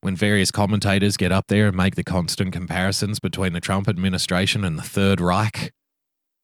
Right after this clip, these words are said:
Adolf Hitler, don't merely say how outrageous it is to make Nazi comparisons.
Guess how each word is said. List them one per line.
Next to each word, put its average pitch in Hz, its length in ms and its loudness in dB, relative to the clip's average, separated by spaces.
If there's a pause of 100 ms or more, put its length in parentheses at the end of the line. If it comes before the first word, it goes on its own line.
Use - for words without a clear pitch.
(600)
Adolf 98 300 0
Hitler, 107 360 0 (3750)
don't 123 180 2
merely 92 280 2
say 95 240 2
how 90 240 2
outrageous 85 600 0
it 87 80 -2
is 107 220 2
to - 100 -6
make 87 240 -2
Nazi 87 380 -2
comparisons. 104 840 -4